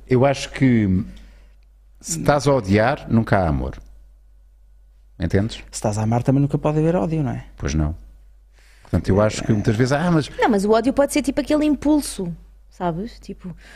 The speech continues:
Speaker 3: ai, ah, e depois passa.
Speaker 1: Epá, mas
Speaker 3: Quer
Speaker 1: tu
Speaker 3: dizer, o ódio
Speaker 1: chegas
Speaker 3: é uma
Speaker 1: a odiar
Speaker 3: palavra
Speaker 1: essa
Speaker 3: muito
Speaker 1: pessoa,
Speaker 3: forte.
Speaker 1: é muito forte.
Speaker 3: É muito forte,
Speaker 1: O
Speaker 3: é
Speaker 1: ódio
Speaker 3: isso.
Speaker 1: estamos no,
Speaker 3: É
Speaker 1: é
Speaker 3: isso.
Speaker 1: nos antípodas do
Speaker 3: É
Speaker 1: amor,
Speaker 3: isso,
Speaker 1: não é?
Speaker 3: é isso, é muito forte.
Speaker 1: Eh, eu acho que o amor puro existe, indiscutivelmente. Quem é
Speaker 2: Sim.
Speaker 1: pai sabe, não é?
Speaker 2: Uhum.
Speaker 1: Eh, ou mãe.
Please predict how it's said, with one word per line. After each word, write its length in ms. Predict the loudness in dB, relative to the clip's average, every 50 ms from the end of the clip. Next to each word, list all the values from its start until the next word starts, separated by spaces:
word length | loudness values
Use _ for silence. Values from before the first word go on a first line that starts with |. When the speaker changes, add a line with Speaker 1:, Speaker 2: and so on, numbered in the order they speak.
| -8 0 2
Speaker 3:
ai, 240 | 2 2 4 4
ah, 280 | 4 4 4 4 2 0 -2 -6
e 60 | -10 -8
depois 220 | -6 -8 -10 -8
passa. 260 | -8 -10 -10 -12 -16 -20 -20 -20 -20 -20 -20 -20 -20 -20 -20 -20 -20 -20 -20 _ _ _
Speaker 1:
Epá, 220 | -4 0 0 2
mas 120 | 2 2 2
Speaker 3:
Quer 60 | 4
Speaker 1:
tu 40 | 4
Speaker 3:
dizer, 60 | 4
o 40 | 4
ódio 100 | 4 4
Speaker 1:
chegas 140 | 4 4 4
Speaker 3:
é 80 | 2 2
uma 20 |
Speaker 1:
a 40 | 2
odiar 140 | 2 2 2 2
Speaker 3:
palavra 60 | 2
Speaker 1:
essa 100 | 2 0
Speaker 3:
muito 80 | 0 0
Speaker 1:
pessoa, 160 | 0 0 2 2
Speaker 3:
forte. 60 | 4
Speaker 1:
é 40 | 4
muito 220 | 4 2 0 -2
forte. 220 | -2 0 2 2 2
Speaker 3:
É 40 | 2
muito 180 | 0 -2 0
forte, 240 | 0 0 2 4 4
Speaker 1:
O 40 | 4
Speaker 3:
é 40 | 4
Speaker 1:
ódio 120 | 2 2
Speaker 3:
isso. 140 | 0 0 0
Speaker 1:
estamos 140 | 2 2 0
no, 140 | 0 -2 0 0
Speaker 3:
É 80 | 2
Speaker 1:
é 180 | 2 4 4 4
Speaker 3:
isso. 80 | 2
Speaker 1:
nos 120 | 2 2 2
antípodas 560 | 2 2 2 0 2 2 2 2 2 2 2
do 100 | 2 2
Speaker 3:
É 60 | 4
Speaker 1:
amor, 200 | 4 2 2 2 2
Speaker 3:
isso, 60 | 2
Speaker 1:
não 80 | 2 2
é? 60 | 2
Speaker 3:
é 40 | 0
isso, 360 | 0 -2 -4 -6 -10 -12 -14 -10
é 140 | -4 -2 0
muito 220 | 0 0 0 -2
forte. 220 | -6 -4 0 2 2
Speaker 1:
Eh, 460 | 2 2 2 0 0 -2 -2 -6 -8 -4
eu 160 | 0 2 2
acho 180 | 2 2 0 2
que 60 | 2
o 80 | 2
amor 220 | 4 4 2 2 2
puro 260 | 2 2 2 4 2
existe, 520 | 2 2 2 0 -2 -2 -8 -12 -16 -18 -20 -16 -6
indiscutivelmente. 800 | -6 -6 -6 -6 -6 -4 -2 0 0 0 0 -2 -4 -6 -8 -12 -18 -20 -20 -20 -20 -20 _ -20 -20 -20 -20 -20 -20 _
Quem 180 | -4 -2 -2 0
é 40 | 0
Speaker 2:
Sim. 40 | 0
Speaker 1:
pai 220 | 0 0 0 0
sabe, 320 | -2 -2 -2 -2 -2 -4 -8 -14 -14
não 100 | -8 -6 -4
é? 140 | -4 -4 -6 -2 0
Speaker 2:
Uhum. 140 | 0 2 2
Speaker 1:
Eh, 360 | 2 2 2 2 2 0 0
ou 100 | 0 0
mãe. 260 | 0 0 0 -2 -6